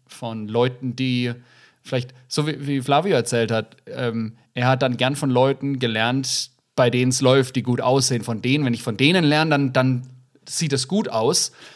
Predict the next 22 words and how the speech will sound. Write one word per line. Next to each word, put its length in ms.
Äh, 160
vielleicht 240
ist 80
es 80
dran, 220
von 160
Leuten 180
zu 140
lernen, 560
von 200
denen 160
du 120
glaubst, 420
gar 140
nichts 200
lernen 280
zu 120
können. 400
Ähm, 400
so. 320
Ähm, 380
aber 340